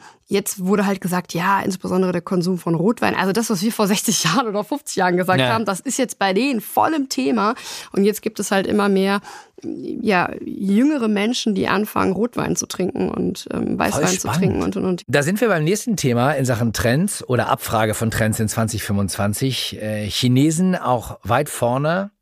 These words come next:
Speaker 2: äh, in
Speaker 1: Dein Lieblingsthema?
Speaker 2: Nutzung von Robotics und
Speaker 1: Robotics.
Speaker 2: K I, künstlicher
Speaker 1: Ja.
Speaker 2: Intelligenz. Ja, wirklich, da lesen Drohnen die
Speaker 1: Ja.
Speaker 2: Weinberge teilweise.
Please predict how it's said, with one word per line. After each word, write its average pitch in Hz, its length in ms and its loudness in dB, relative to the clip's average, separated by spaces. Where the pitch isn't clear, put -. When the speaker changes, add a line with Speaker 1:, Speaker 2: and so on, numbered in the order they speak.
Speaker 2:
äh, 110 560 -4
in 120 120 -2
Speaker 1:
Dein - 140 4
Lieblingsthema? 180 580 2
Speaker 2:
Nutzung 170 160 2
von 151 320 0
Robotics 160 840 0
und 160 160 4
Speaker 1:
Robotics. 233 240 2
Speaker 2:
K - 220 2
I, 196 180 -2
künstlicher 196 600 0
Speaker 1:
Ja. - 20 0
Speaker 2:
Intelligenz. 156 800 0
Ja, 156 260 4
wirklich, 220 340 0
da 110 120 0
lesen 170 760 0
Drohnen 123 600 0
die 101 60 0
Speaker 1:
Ja. 190 220 2
Speaker 2:
Weinberge 85 540 -4
teilweise. 90 720 -6